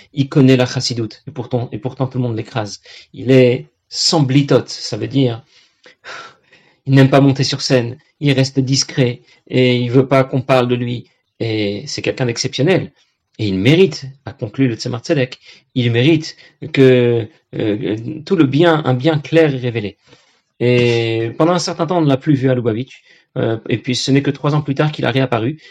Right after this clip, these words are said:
avec, euh, une dizaine de chassidim qu'il emmenait chez le rabbi sur son compte. Parce qu'entre-temps, il était devenu riche. Apparemment, les, la, la, la, les, les brachot du rabbi du Tzemar Tzedek se sont accomplis. Et lorsque le rabbi Maharash a demandé au Tzemar Tzedek comment,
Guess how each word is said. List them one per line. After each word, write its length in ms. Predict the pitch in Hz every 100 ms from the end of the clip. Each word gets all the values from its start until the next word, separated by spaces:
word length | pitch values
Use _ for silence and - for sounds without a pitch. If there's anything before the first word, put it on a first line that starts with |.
| _
avec, 360 | - 110 135 135
euh, 380 | 127 120 120 113
une 140 | 120
dizaine 280 | 156 175 190
de 80 | 156
chassidim 500 | 156 - 135 143 185 - - -
qu'il 160 | 143
emmenait 300 | 135 139 160
chez 160 | 160 156
le 100 | 139
rabbi 440 | 127 139 160 139
sur 200 | 131 -
son 140 | - 156
compte. 320 | 127 151 - _ - _ _
Parce 160 | 135
qu'entre-temps, 540 | - 143 135 127 151 139
il 160 | 123
était 140 | 120 135
devenu 200 | 127 120
riche. 240 | 123 160
Apparemment, 420 | 151 131 117 147
les, 220 | 143 117 - _ _ -
la, 300 | 117 110 110
la, 320 | 113 104 107
la, 200 | 107 110
les, 180 | 117 117
les 100 | 120
brachot 380 | 117 131 131 170
du 100 | 135
rabbi 240 | 127 143
du 80 | 143 127
Tzemar 180 | 123
Tzedek 300 | 120 147 147
se 80 | -
sont 180 | 123 131
accomplis. 440 | 127 127 131 165 - - - _ _ 151 _ _
Et 440 | 123 123 117 110 - - - - _
lorsque 340 | 113 135 -
le 120 | 139 127
rabbi 240 | 117 131
Maharash 640 | 123 113 143 131 - - _ _ _ _ _ _ -
a 180 | 113
demandé 420 | 101 110 113 117 135
au 60 |
Tzemar 280 | 113 - 120
Tzedek 400 | - 123 131 -
comment, 580 | - 127 151 139 113 -